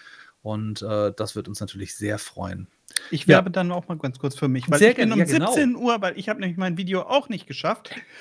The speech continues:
Speaker 2: und hab dann halt direkt mit Patrick gequatscht und daraus machen wir jetzt einen Stream.
Speaker 1: Yeah.
Speaker 2: Und yay,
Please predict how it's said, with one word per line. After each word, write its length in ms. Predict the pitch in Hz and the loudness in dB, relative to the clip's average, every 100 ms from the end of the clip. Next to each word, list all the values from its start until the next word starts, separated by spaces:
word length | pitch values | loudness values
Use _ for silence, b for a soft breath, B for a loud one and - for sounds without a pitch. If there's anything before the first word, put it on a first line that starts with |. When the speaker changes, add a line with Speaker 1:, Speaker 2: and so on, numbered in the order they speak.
| B | B
Speaker 2:
und 160 | 156 160 | -6 -2
hab 180 | 214 214 | -2 0
dann 240 | 208 196 | -2 0
halt 220 | 196 190 | -2 -4
direkt 320 | 202 175 208 | -4 -4 -4
mit 140 | 233 196 | -10 -6
Patrick 420 | 196 196 254 - | -4 -4 -8 -8
gequatscht 480 | 208 - 185 214 - | -10 -2 0 0 -4
und 120 | 185 | 0
daraus 320 | 175 170 190 | 0 2 0
machen 220 | 147 135 | -2 -4
wir 80 | 170 | -4
jetzt 240 | 165 180 175 | -2 -4 -2
einen 240 | 208 247 | 0 0
Stream. 540 | - - 359 277 156 - | 0 0 2 2 -2 -6
Speaker 1:
Yeah. 440 | 233 269 254 254 | -2 0 0 4
Speaker 2:
Und 340 | 208 214 190 202 | 2 2 -2 -4
yay, 440 | 202 240 170 123 | 0 2 2 -4